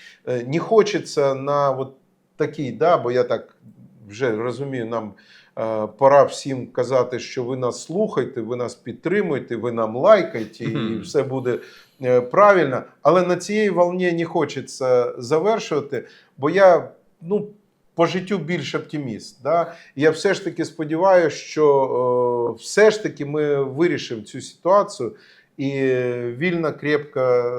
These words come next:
Speaker 1: незалежна Україна була, є і буде.
Speaker 2: Ну, я на закінчення скажу такими своїми, е, віршами. Романтика мого життя, все пам'ятати без забуття.
Speaker 1: Так.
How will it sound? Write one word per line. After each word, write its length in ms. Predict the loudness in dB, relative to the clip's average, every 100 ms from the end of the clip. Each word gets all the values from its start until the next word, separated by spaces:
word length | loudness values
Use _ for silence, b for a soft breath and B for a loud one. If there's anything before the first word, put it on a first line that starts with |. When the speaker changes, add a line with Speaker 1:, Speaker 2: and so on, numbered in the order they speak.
| -8 -10 -12
Speaker 1:
незалежна 540 | -10 -6 -2 -2 -2 -6
Україна 720 | -4 -4 -2 -4 -4 -6 -6
була, 580 | -6 -2 2 2 2 -6
є 320 | -8 -6 -6 -10
і 80 | -16
буде. 380 | -14 -16 -18 -20 _
Speaker 2:
Ну, 240 | -14 -12
я 100 | -8
на 180 | -2 0
закінчення 580 | 2 0 -4 -4 -4 -4
скажу 340 | -4 -4 -4
такими 480 | -6 -8 -6 -4 -6
своїми, 360 | -6 -8 -6 -6
е, 440 | -6 -10 -14 -14 -10
віршами. 600 | -8 -6 -6 -6 -10 -10 -10 2
Романтика 840 | 4 6 4 0 -2 -6 -2 -2
мого 340 | -2 -4 -4
життя, 560 | -4 -8 -8 -8 -8 -12
все 220 | _ -4
пам'ятати 800 | -2 -4 -4 -4 0 0 2 -2
без 360 | 4 6 6 4
забуття. 600 | 2 2 -2 -6 -4 -2
Speaker 1:
Так. 200 | -2 -8